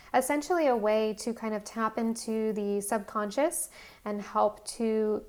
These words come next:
see maybe, like, uh, limiting beliefs that someone may be holding on to, negative type of emotional blocks, and replace those with more positive types of emotions, and can be very, very healing. Um,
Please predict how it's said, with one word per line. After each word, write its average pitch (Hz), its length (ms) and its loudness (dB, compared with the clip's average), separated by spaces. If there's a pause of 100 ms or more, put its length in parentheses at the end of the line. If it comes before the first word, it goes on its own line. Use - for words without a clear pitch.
(140)
see 285 440 -2
maybe, 240 460 2
like, 208 240 -2 (240)
uh, - 180 -8
limiting 226 480 0
beliefs 220 480 0
that - 180 -2
someone 240 320 -4
may 233 140 0
be 226 120 -2
holding 233 360 -2
on 220 220 0
to, 226 340 2
negative 208 640 0
type 208 180 -4
of 202 140 -2
emotional 196 520 -2
blocks, 190 600 2
and 214 120 -4
replace 208 600 -2
those 233 500 -2
with 202 240 -2
more 196 220 -2
positive 233 640 -2 (400)
types 233 380 0
of 226 100 -2
emotions, 220 720 -2
and 196 240 -2
can 214 160 -4
be 208 140 -2
very, 214 420 4
very 190 400 0
healing. 214 600 -2 (480)
Um, 220 460 -4